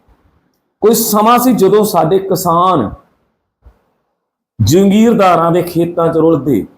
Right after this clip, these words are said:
ਤੇ ਜਿ-, ਖੇਤ ਦੇ ਵਿੱਚੋਂ ਵਾਢੀ ਕਰਕੇ ਕਿਸੇ ਕਿਸਾਨ ਨੇ ਇਸੇ ਤਰ੍ਹਾਂ ਅਨਾਜ ਰੱਖਿਆ ਹੁੰਦਾ ਤੇ ਉਹ ਅਨਾਜ ਰਾਤ ਨੂੰ ਚੋਰੀ ਹੋ ਜਾਂਦਾ ਜਾਂ ਪਸ਼ੂ ਆ ਜਾਂਦੇ, ਮੀਂਹ ਹਨੇਰੀ ਆ ਜਾਂਦੀ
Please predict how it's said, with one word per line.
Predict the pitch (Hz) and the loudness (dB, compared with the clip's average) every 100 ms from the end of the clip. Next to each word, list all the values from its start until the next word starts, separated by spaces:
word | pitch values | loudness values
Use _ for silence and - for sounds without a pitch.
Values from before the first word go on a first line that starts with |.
| _ | _
ਤੇ | 175 147 113 | -4 -2 -2
ਜਿ-, | 135 151 151 - | -2 -2 -2 -2
ਖੇਤ | 170 175 156 | 0 0 0
ਦੇ | 170 | 0
ਵਿੱਚੋਂ | 151 - 160 147 - _ _ _ - | -2 -2 -2 -4 -8 _ _ _ -10
ਵਾਢੀ | 104 156 170 | -4 -2 -2
ਕਰਕੇ | - 165 120 120 104 92 - _ - | -2 -2 -2 -2 -2 -4 -10 _ -6
ਕਿਸੇ | 180 185 190 | -4 -2 -2
ਕਿਸਾਨ | 185 147 156 160 160 151 | -2 -2 -2 0 0 0
ਨੇ | 117 101 - - 160 | 0 -4 -8 -6 -2
ਇਸੇ | 170 196 | 0 0
ਤਰ੍ਹਾਂ | 190 180 175 151 | 0 0 0 -2
ਅਨਾਜ | 151 131 139 | 0 0 0
ਰੱਖਿਆ | 151 151 - 135 | -2 -6 -6 -4
ਹੁੰਦਾ | 127 110 110 107 | -2 -4 -4 -4
ਤੇ | 160 - | -8 -4
ਉਹ | 180 208 190 | 0 0 0
ਅਨਾਜ | 160 143 147 | 0 0 0
ਰਾਤ | 151 123 117 | 0 -2 -2
ਨੂੰ | 147 | -4
ਚੋਰੀ | 139 139 135 139 | -4 -2 0 0
ਹੋ | 131 | 0
ਜਾਂਦਾ | 113 110 104 123 | -2 -2 -2 -2
ਜਾਂ | 98 147 | 0 -4
ਪਸ਼ੂ | 143 139 139 147 127 | -2 -4 -2 0 0
ਆ | 104 | 0
ਜਾਂਦੇ, | 110 107 127 | -2 -2 -2
ਮੀਂਹ | 127 135 | -2 -4
ਹਨੇਰੀ | 160 165 135 | -2 0 2
ਆ | 117 | 0
ਜਾਂਦੀ | 117 117 | 0 -4